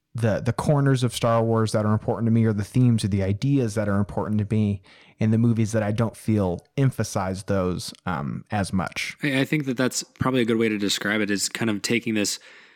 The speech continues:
Speaker 2: you know, h-, saying, "How do you, how do I organize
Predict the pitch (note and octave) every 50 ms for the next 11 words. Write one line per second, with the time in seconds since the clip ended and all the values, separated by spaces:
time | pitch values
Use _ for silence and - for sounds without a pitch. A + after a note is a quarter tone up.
0 | _ _ _ - A#2 A#2 A2 D#3+ - A#2 A2 - - D3 D3 D3 C#3 C3+ A#2 -
1 | - - C#3+ D3+ D#3 D#3+ D#3 D3 C#3 C3 B2 A#2 - - _ _ - - _ _
2 | _ _ - - D3+ E3+ F3 E3 D3+ C3 - - C3 B2 B2 B2+ A2+ A#2+ A2+ G#2
3 | G#2 G2 F#2+ F#2+ F#2+ F#2 F#2 - - -